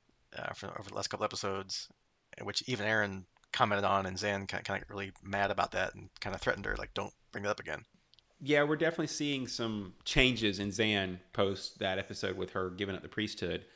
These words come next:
Speaker 2: So that's another point for continuity. I'll also say, as much as I,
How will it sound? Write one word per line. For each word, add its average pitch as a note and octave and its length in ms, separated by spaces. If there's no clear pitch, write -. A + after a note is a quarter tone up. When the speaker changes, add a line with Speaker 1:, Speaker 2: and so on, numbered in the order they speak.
Speaker 2:
So G2+ 240
that's - 380
another G#2 240
point - 340
for F#2 80
continuity. F2+ 600
I'll C#3 160
also D#3+ 280
say, B2 240
as A2 100
much B2 160
as A#2 60
I, A2 100